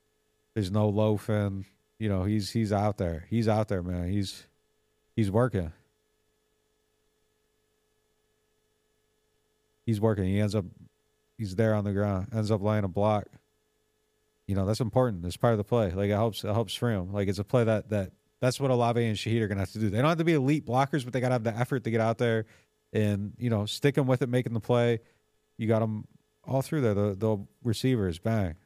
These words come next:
They don't, that's what opens it up. So that's gonna be something that they gotta, uh, they gotta get. Yeah, there's my guy. You see him making the block there. Those got out of order.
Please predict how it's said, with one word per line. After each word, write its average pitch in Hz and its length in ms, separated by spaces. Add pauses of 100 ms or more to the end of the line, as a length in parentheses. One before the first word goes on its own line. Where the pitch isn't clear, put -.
(140)
They 117 100
don't, 113 220
that's 113 180
what 123 80
opens 107 300
it 104 80
up. 95 180
So 95 280 (460)
that's 123 160
gonna 147 160
be 123 120
something 113 280
that 107 140
they 117 140
gotta, 104 320
uh, 92 280 (600)
they 113 80
gotta 104 220
get. 95 260 (2750)
Yeah, 95 120
there's 92 180
my 92 120
guy. 85 160
You 85 120
see - 140
him 87 80
making 87 180
the 92 60
block 85 280
there. 92 180
Those 85 160
got 92 160
out 90 140
of 90 80
order. 95 320